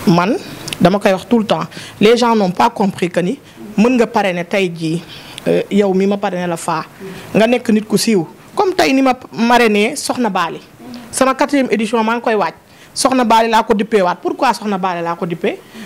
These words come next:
Parce que nit ku baax la, nit ku yiw la, royukaay la. Soxna Bali boo ko tuddee sa yëf, tey amaana moom su ñëwul, yónnee la délégation, délégation boobu muy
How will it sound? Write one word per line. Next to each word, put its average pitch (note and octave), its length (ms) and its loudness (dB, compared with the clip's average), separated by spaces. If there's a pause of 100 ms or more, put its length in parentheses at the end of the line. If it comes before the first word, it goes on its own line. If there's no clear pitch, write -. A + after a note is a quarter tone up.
(180)
Parce D#4+ 240 2
que A#3 120 2
nit C#4+ 220 2
ku D#4+ 80 -2
baax C4 220 0
la, D#4 160 -2 (360)
nit D4 220 0
ku D#4 100 0
yiw C#4+ 260 2
la, E4 100 0 (300)
royukaay D4+ 560 2
la. G4 80 2 (680)
Soxna D4+ 320 0
Bali A3 260 2
boo A3+ 160 2
ko E4 120 -4
tuddee B3 300 0
sa A#3 120 2
yëf, G3 240 -2 (240)
tey C4 320 -2 (360)
amaana C4+ 440 2 (260)
moom A#3+ 260 4
su A3+ 120 -2
ñëwul, A3+ 300 0 (360)
yónnee D#4 360 4
la C4 100 2
délégation, G3+ 600 -2
délégation C4 540 0
boobu G#3+ 220 0
muy A#3+ 180 2